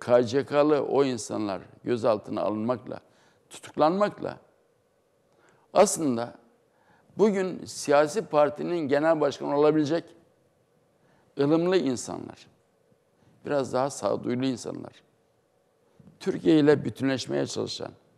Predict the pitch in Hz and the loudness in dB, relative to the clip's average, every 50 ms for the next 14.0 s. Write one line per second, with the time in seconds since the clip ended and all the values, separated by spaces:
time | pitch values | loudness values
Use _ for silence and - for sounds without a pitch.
0 | _ _ _ _ _ _ _ _ _ _ _ _ _ _ _ _ _ _ _ _ | _ _ _ _ _ _ _ _ _ _ _ _ _ _ _ _ _ _ _ _
1 | _ _ _ _ _ _ _ _ _ - 120 117 101 - - - - 82 - - | _ _ _ _ _ _ _ _ _ -6 -6 -6 -6 -8 -10 -12 -14 -14 -16 -16
2 | - - 101 101 - 95 92 - - - - - - - - - - - - - | -8 -8 -8 -6 -6 -10 -12 -10 -10 -10 -8 -8 -10 -12 -14 -20 -20 -20 -20 -20
3 | - - - - - - _ _ _ _ _ _ _ _ _ _ _ _ _ - | -20 -20 -20 -20 -20 -20 _ _ _ _ _ _ _ _ _ _ _ _ _ -20
4 | - - 117 120 131 139 139 147 156 147 147 135 156 160 160 - - - - _ | -12 -8 -2 2 4 6 6 6 4 2 0 -2 -4 -6 -8 -12 -18 -20 -20 _
5 | _ _ _ _ _ _ _ - - 107 101 95 101 117 123 120 107 - - 104 | _ _ _ _ _ _ _ -12 -12 -10 -10 -8 -4 -4 -4 -4 -6 -8 -10 -10
6 | 120 123 110 98 95 98 90 80 - - - 65 64 - - _ _ - _ _ | -8 -8 -8 -8 -8 -10 -10 -12 -14 -18 -20 -20 -20 -20 -20 _ _ -20 _ _
7 | _ _ _ _ _ _ _ _ _ _ _ _ _ _ _ _ _ _ _ _ | _ _ _ _ _ _ _ _ _ _ _ _ _ _ _ _ _ _ _ _
8 | _ _ _ _ - - 131 - - - - - - _ _ _ _ _ _ _ | _ _ _ _ -6 -2 0 0 0 -2 -6 -12 -20 _ _ _ _ _ _ _
9 | _ _ - 98 107 110 110 110 107 104 120 123 - - - 101 104 101 101 98 | _ _ -6 -4 -4 -2 -2 -2 -4 -4 -6 -6 -8 -6 -6 -6 -4 -4 -6 -10
10 | - 107 101 101 104 117 - - - 101 95 95 95 90 85 - - - - - | -10 -10 -8 -6 -6 -8 -8 -8 -8 -8 -8 -8 -8 -8 -10 -12 -14 -20 -20 -20
11 | - - - _ _ _ _ _ _ _ _ _ _ _ _ _ _ _ _ _ | -20 -20 -20 _ _ _ _ _ _ _ _ _ _ _ _ _ _ _ _ _
12 | _ _ _ _ _ _ _ _ _ _ _ _ _ _ _ _ _ _ _ _ | _ _ _ _ _ _ _ _ _ _ _ _ _ _ _ _ _ _ _ _
13 | _ _ _ _ _ _ _ - - 107 104 - 101 101 95 92 90 87 92 90 | _ _ _ _ _ _ _ -20 -20 -20 -12 -8 -6 -6 -6 -6 -8 -8 -10 -12